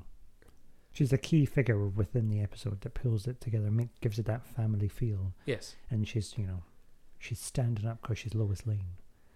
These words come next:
Speaker 2: And how do you feel about that in this interpretation of Superman?
Speaker 1: I don't, I mean, I like it. Is that what you're after? I mean, I'm not gonna come up with some weird words like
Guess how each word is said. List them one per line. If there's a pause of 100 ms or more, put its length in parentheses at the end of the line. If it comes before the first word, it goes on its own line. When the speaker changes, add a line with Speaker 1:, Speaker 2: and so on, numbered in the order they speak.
(380)
Speaker 2:
And
how
do
you
feel
about (340)
that
in
this
interpretation
of
Superman? (440)
Speaker 1:
I
don't, (440)
I
mean,
I
like
it. (140)
Is
that (1040)
what
you're
after? (300)
I
mean,
I'm
not
gonna
come
up
with
some
weird
words
like